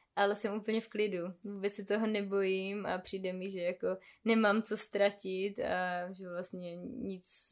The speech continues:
horšího, než to, že se někde, eh, jako upíchnu ve stereotypu v práci, která mě vlastně ve skutečnosti ani moc nebaví a, eh, a je to hrozný stereotyp, tak, ehm,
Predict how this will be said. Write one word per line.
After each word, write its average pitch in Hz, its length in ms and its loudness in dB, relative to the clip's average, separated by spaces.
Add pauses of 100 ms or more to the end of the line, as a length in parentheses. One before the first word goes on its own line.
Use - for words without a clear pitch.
(180)
horšího, 214 640 4 (640)
než 214 200 2
to, 202 160 2
že 208 140 0
se 208 160 -2
někde, 202 300 0 (400)
eh, 185 320 2
jako 190 300 0
upíchnu 196 560 -2
ve 190 120 -2
stereotypu 190 680 -2
v - 80 -12
práci, 190 400 0
která 180 260 0
mě 185 140 -6
vlastně 185 300 -2
ve 190 80 -2
skutečnosti 190 640 -4
ani 190 200 0
moc 190 180 -6
nebaví 190 720 0
a, 185 160 2 (600)
eh, 165 460 0 (180)
a 165 80 2
je 175 160 4
to 185 100 -2 (360)
hrozný 196 340 0
stereotyp, 185 580 0
tak, 170 160 -2 (140)
ehm, 170 480 -4